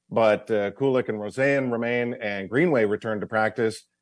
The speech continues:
So they have, uh, an abundance um, if you'll pardon the reissuing of that word,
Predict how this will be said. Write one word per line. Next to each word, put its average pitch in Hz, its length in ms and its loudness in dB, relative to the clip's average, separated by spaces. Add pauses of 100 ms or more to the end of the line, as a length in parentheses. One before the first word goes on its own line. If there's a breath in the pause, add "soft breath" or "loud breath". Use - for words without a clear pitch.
(220)
So 104 720 2
they 104 160 0
have, 104 400 0
uh, 101 240 -2
an 101 80 -6
abundance 123 640 -2 (480)
um, 92 440 -8
if 95 140 -8
you'll 92 160 2
pardon 101 360 2
the 90 260 0 (200)
reissuing 104 540 0
of 82 80 -6
that 120 240 2
word, 104 240 -2